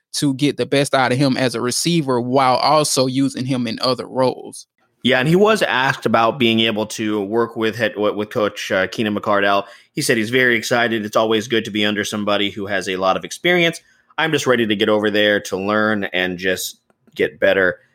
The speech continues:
Speaker 2: every day." So it sounds like he's pretty excited to get in the receivers room and not only learn from Keenan McCardell, but of course everybody else in there. Like you said, Jay, move, you know, put him on the outside, move D D Westbrook into the slot, which is something we've talked about here in the past. Um, he has actually s-, described himself as a mix of Jarvis Landry,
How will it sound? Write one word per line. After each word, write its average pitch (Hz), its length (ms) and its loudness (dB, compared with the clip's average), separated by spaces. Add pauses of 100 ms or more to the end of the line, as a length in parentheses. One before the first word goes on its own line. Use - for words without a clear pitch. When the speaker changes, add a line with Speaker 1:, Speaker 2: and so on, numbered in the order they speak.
(180)
Speaker 2:
every 90 360 -2
day." 85 320 0
So - 100 -4
it 104 80 0
sounds 143 180 2
like 131 120 2
he's 113 120 0
pretty 113 220 -2
excited 104 360 0
to 92 60 -2
get 101 140 -2
in 95 60 -2
the 90 80 -2
receivers 92 440 -2
room 98 220 -2 (300)
and 98 60 -4
not 104 160 0
only 104 200 0
learn 101 160 0
from 98 160 -8
Keenan 98 220 -2
McCardell, 95 440 2
but 92 120 0
of 90 80 -4
course 90 240 0
everybody 90 280 0
else 87 220 0
in 87 120 -6
there. 87 220 0
Like 117 200 -2
you 117 60 -6
said, 107 260 -2
Jay, 107 320 0
move, 101 320 -2
you 101 80 -2
know, 92 100 0
put 123 160 -2
him 117 80 0
on 107 60 0
the 104 100 2
outside, 101 500 0 (400)
move 135 420 2
D 127 120 2
D 117 100 4
Westbrook 110 580 2 (280)
into 131 220 0
the 107 100 -2
slot, 107 340 2
which 104 140 -2
is 95 80 -6
something 104 220 -4
we've 98 120 -4
talked 95 260 -2
about 95 340 0
here 98 100 -6
in 92 80 -6
the 92 60 -8
past. 98 420 -4 (300)
Um, 98 180 2
he 123 400 0
has 139 160 -2
actually 196 380 2
s-, - 160 0
described 143 480 0
himself 107 420 -2
as 107 140 -2
a 101 40 -6
mix 123 300 -2
of 101 160 -4
Jarvis 139 420 0
Landry, 123 540 0